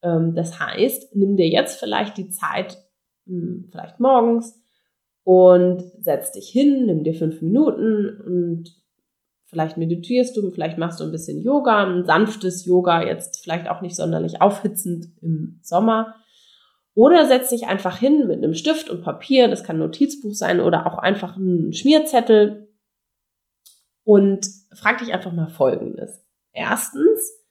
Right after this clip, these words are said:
wer bin ich? Uh, schwierige Frage, ne? <laughs> Ganz, ganz wichtig. Und das Pita kann dir tatsächlich helfen,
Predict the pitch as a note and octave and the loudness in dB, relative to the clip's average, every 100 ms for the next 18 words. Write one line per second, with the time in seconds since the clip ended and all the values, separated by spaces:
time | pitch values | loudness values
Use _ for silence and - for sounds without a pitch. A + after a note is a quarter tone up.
0 | _ _ _ _ - E3 E3 A3+ D4 F4 | _ _ _ _ 2 2 8 8 6 6
1 | F#4+ - - _ _ _ _ _ _ _ | 6 4 -10 _ _ _ _ _ _ _
2 | _ _ _ _ _ _ F#3+ G3+ E3 - | _ _ _ _ _ _ 0 0 0 -6
3 | E3+ E3+ E3+ - - E3 E3+ G3+ - _ | -4 -4 -6 -10 -12 -12 -14 -14 -16 _
4 | _ - G3+ G3+ G#3 A3+ E3 G3+ D3 F#3 | _ 0 0 2 2 2 2 -2 -2 -8
5 | - - - - - C4+ D4+ - A#3 F#3+ | -8 -20 -20 -14 2 2 4 2 2 6
6 | D#4 D#4+ F#3 F3+ E3+ E3+ - - - F3 | 4 6 2 2 -4 -4 -4 0 2 2
7 | F#3+ G3+ F#3+ F#3+ E3+ C#4+ D#4+ A#3 - G3 | 4 2 2 0 0 -2 0 -4 2 4
8 | C#4+ G3 A3 - | 4 0 -2 -4